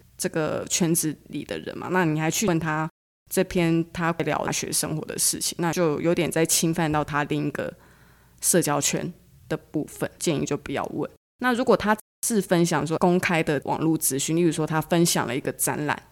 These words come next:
那你就可以感受到他可能很想去看那个展览，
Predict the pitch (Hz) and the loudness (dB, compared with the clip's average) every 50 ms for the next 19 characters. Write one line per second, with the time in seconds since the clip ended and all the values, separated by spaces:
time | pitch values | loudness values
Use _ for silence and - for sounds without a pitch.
0 | _ _ - 226 233 190 151 143 180 185 - 185 170 160 - - 156 135 143 - | _ _ -2 2 2 2 4 4 2 2 2 2 0 0 0 0 -2 0 0 0
1 | - 180 160 - 160 156 147 160 151 143 151 - - 170 143 151 156 156 156 165 | 0 2 2 4 4 2 2 2 0 0 0 0 0 0 0 2 0 0 0 0
2 | 147 151 - - 160 151 - - - - - 185 160 147 147 143 151 - - - | 0 -2 0 0 -2 -2 -2 -4 -8 -4 0 0 2 2 0 0 -2 -4 -6 -6
3 | - - - - | -8 -10 -12 -14